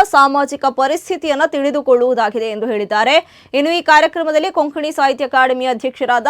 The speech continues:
ಸ್ಟ್ಯಾನಿ ಅಲ್ವಾರೆಸ್, ಕ್ಯಾಥೋಲಿಕ್ ಸಭಾ ಕೇಂದ್ರ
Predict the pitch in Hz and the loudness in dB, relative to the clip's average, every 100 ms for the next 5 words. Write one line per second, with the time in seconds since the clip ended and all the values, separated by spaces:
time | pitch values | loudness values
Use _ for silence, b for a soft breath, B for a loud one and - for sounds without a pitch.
0 | 349 - 262 262 269 240 240 247 269 294 | 0 2 -2 0 -2 -2 2 4 4 0
1 | - 175 233 247 277 285 320 285 254 302 | -4 -8 -4 -4 -2 -6 -4 -6 -2 -2
2 | 320 294 | -2 -4